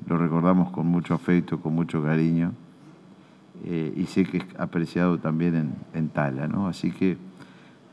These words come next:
gracias por, por revivir y mantener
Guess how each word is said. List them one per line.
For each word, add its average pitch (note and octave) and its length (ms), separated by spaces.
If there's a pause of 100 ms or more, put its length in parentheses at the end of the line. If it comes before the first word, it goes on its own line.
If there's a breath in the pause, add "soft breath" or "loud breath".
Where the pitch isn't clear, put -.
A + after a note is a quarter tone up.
(140)
gracias A2+ 420
por, F2 320 (380)
por G2+ 200
revivir A2+ 640 (560 loud breath)
y G2+ 120
mantener G#2+ 680